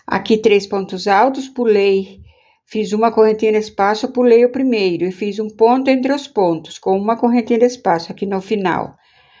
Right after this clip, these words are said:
Pulei o último, fiz uma correntinha de espaço e três pontos altos, um ponto baixo na primeira alcinha.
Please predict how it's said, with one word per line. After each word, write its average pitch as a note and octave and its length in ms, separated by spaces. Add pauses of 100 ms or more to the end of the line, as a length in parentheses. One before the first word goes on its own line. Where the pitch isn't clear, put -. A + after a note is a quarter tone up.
(840)
Pulei A#3 360
o C4+ 80
último, A#3+ 580
fiz A#3 240
uma A3 160
correntinha A3 400
de G#3+ 80
espaço G3 460
e A#3+ 40
três B3 280
pontos B3+ 400
altos, F3+ 340
um G3 100
ponto G3 320
baixo F3+ 440
na F3 100
primeira F#3+ 580
alcinha. A#3+ 640